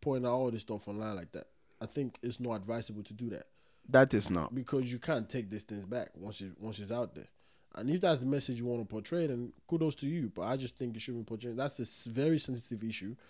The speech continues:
Speaker 1: that should have remained offline. But since he's put it offline, then, hey, it's up to anybody to interpret it whatever which way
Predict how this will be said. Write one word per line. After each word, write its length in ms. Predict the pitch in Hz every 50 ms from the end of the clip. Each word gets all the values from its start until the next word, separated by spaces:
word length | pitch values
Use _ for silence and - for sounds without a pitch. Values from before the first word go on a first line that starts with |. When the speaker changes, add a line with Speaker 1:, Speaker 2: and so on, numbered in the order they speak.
| - - - - _ _ _ _
Speaker 1:
that 140 | - 117 113
should 160 | - - 127
have 160 | 113 117 104 110
remained 400 | 113 107 117 123 120 113 104 - - -
offline. 420 | 123 127 - - 95 69 - 151 - - _ _ _ _ _ _ _ _ _ _ _ _ _ -
But 300 | 120 110 127 107 - -
since 200 | - 120 117 -
he's 120 | 131 147
put 200 | 143 - - 185
it 100 | 190 185
offline, 440 | 180 180 170 - 185 190 196 196 202
then, 220 | 202 202 208 208 - - _ _ _ -
hey, 260 | 202 220 196 92 - - _ _ _ _ _ _ _ _ _ - - _ _ _ _ _ _ _ _ _ _ -
it's 220 | 139 143 120 -
up 180 | 143 156 151 -
to 140 | - 151 139
anybody 420 | 160 196 214 170 135 131 120 120
to 100 | 113 - 123
interpret 400 | 123 - 131 113 120 135 123 -
it 40 | 127
whatever 300 | 120 123 123 123 120 123
which 280 | 120 120 120 117 - -
way 380 | 123 127 123 117 107 104 -